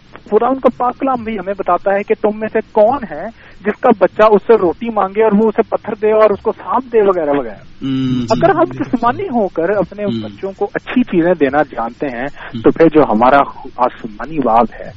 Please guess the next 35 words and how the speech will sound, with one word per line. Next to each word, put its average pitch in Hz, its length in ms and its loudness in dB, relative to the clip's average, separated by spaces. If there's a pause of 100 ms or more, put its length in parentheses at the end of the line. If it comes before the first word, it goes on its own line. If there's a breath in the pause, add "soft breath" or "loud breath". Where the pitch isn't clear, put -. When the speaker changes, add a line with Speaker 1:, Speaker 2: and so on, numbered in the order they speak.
(180)
Speaker 2:
وہ 156 180 -2
ہمیں 131 140 4
Speaker 1:
جس 113 100 -4
کے 180 140 4
ہم 151 140 0
فرزند 196 500 2 (100)
بن 151 160 -2
جاتے 123 300 -4
ہیں 135 100 -8
خداوند 135 380 -4
یسوع 143 300 -4
المسیح 143 380 -8
کو - 100 -14
اپنا 135 200 -8
نجات 127 440 -2
دہندہ 127 260 -4 (100)
بنا 117 200 -6
کر، 131 180 -4 (280 loud breath)
تو 185 340 2
پھر 185 340 0 (140)
وہ 196 120 8 (120)
ہمیں 185 280 0
کیوں 220 600 4 (520 loud breath)
جنت 175 400 4
سے 180 160 6 (220)
نہیں 156 400 -4
نوازے 131 520 2
گا؟ 107 80 -2
وہ 131 160 2 (100)
پھر 240 140 0
کیوں 302 400 4 (100)
ہمیں 214 200 -6
آگ 175 180 -4 (120)
میں 160 140 -14
جلنے 135 220 -6